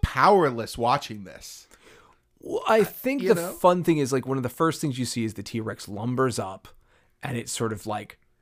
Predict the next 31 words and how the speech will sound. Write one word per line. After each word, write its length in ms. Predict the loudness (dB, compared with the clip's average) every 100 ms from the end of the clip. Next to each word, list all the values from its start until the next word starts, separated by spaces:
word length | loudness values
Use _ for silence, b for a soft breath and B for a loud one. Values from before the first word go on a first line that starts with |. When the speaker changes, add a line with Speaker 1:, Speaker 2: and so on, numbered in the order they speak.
| _ _ _ _ _ _ _ -12
Speaker 2:
uh, 240 | -10 -10 -12 -20 _ _ -18
it, 200 | -18 -18 _ _ _
it, 220 | 0 0 -4 _ _ _
it 240 | -4 -4 _ _ 2
notices 680 | 8 8 8 4 2 2
that 180 | 0 0
the 100 | 2
electric 420 | 2 0 0 -4
fence 340 | 0 2 2 -2
is 100 | 0
no 100 | 2
longer 340 | 2 0 0
electrified. 720 | 0 -2 -4 -6 -4 -2 -2 -4
Speaker 1:
Yeah. 300 | -8 -10 -12 -18
Speaker 2:
<laughs> 120 | -2
'Cause 140 | 2 4
it 100 | 8
knows 200 | 8 6
what 100 | -2
the 60 |
fence 320 | 2 4 4
is, 480 | 4 4 2 -6 -12 _
and 100 | 2
it 40 | 4
says, 220 | 4 2 _ 4
"Oh, 300 | 6 6 0 _
oh, 200 | 12 12
if 60 | 12
this 200 | 10 8
isn't 240 | 6 6
there, 200 | 2 -6